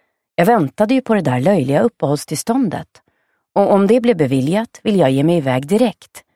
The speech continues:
Men kvinnan lät sig inte avfärdas så lätt. "Fundera på saken", sa hon. "Om uppehållstillståndet verkligen beviljades snart fick jag förstås sluta. De kunde ordna en annan vikarie om så behövdes.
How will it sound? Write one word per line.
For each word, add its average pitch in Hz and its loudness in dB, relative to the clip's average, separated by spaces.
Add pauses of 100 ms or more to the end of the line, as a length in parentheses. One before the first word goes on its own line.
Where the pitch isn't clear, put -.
(580)
Men 214 0 (120)
kvinnan 262 -2
lät 127 -4
sig 143 -4
inte 135 -2
avfärdas 135 -4
så 220 -2
lätt. - -12 (760)
"Fundera 370 -2
på 120 -10
saken", - -12 (200)
sa - -4
hon. 165 -12 (760)
"Om 269 2
uppehållstillståndet 269 -2
verkligen 165 0
beviljades 147 -2
snart - -8 (320)
fick - -4
jag 196 0
förstås 135 -8
sluta. 151 -4 (420)
De 147 -2
kunde 151 2
ordna 151 2
en 151 2
annan 190 2
vikarie 143 -4
om 160 -2
så 147 -2
behövdes. 127 -6